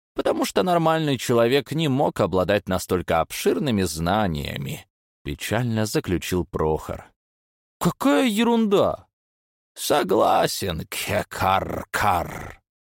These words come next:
Но особую славу снискала Сухарева башня, где Яков Брюс в тысяча семьсот втором году открыл первую в России обсерваторию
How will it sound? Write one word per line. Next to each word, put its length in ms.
Но 460
особую 500
славу 640
снискала 640
Сухарева 560
башня, 600
где 240
Яков 420
Брюс 380
в 140
тысяча 420
семьсот 420
втором 400
году 420
открыл 520
первую 560
в 40
России 680
обсерваторию 1200